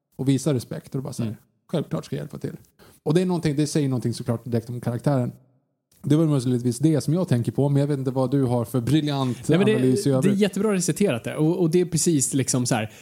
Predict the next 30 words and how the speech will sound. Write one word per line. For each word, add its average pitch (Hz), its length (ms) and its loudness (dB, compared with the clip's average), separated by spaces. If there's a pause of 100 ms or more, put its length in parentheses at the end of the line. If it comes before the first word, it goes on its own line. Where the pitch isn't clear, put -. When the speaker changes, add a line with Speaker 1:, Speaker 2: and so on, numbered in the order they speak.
(240)
Speaker 2:
den 196 160 4
går 208 180 4
så 196 300 4
emot 151 320 2
ens 131 200 2
förväntningar, 131 480 0
vad 135 120 2
man 147 80 2
tänker 139 240 0
kring 131 200 2
maffiafilmer. 123 600 0
Man 170 180 2
tänker 180 240 2
att 151 80 -2
en 135 80 2
kis-, - 240 -2
kille 135 220 2
ska 127 140 -4
komma 127 220 2
in 151 140 4
där 135 420 0
och - 360 -6
förklara 123 500 0
och 160 120 0
typ 131 160 2
lägga 131 160 2
pengar 135 260 0
på 135 100 -4
bordet 123 360 0 (200)
och 113 440 -6